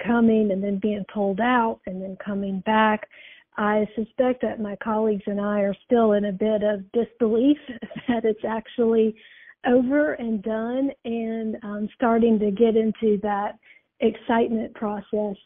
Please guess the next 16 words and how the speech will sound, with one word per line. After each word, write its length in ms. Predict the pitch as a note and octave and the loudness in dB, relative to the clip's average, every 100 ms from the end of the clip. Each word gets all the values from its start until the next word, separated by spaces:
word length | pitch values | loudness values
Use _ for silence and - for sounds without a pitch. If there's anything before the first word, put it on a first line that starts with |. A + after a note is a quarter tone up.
| - | -6
of 180 | A3 G#3+ | -6 -4
this 160 | G#3+ - - | -6 -4 0
budget, 480 | A3+ A#3 - - - | 0 0 -6 -10 -6
because 480 | A3 G#3 G#3 G#3+ G#3 | -4 -4 -6 -6 -4
it 160 | A3 G#3 | -2 2
is 220 | A3+ A3+ A3 _ _ _ | 4 4 0 _ _ _
a 140 | C4 A3+ G3 | 0 2 2
good 280 | A#3+ B3 G#3+ | 4 4 4
budget 520 | A3+ G3+ - G#3+ G3+ - | -2 -4 -2 -4 -4 -4
for 100 | A3+ | -2
North 280 | G#3+ G#3+ G#3 | 0 -2 -4
Carolina 720 | - G#3+ G3+ G#3 A3 A3 G#3 G#3 | -2 -2 0 -2 0 -2 -4 -8
and 220 | A3 G#3+ G#3 | -4 -2 0
one 260 | A3 A3 | 0 0
that 140 | A3 - - | -2 -4 -6
shows 360 | A3+ G#3+ G#3+ | 0 2 2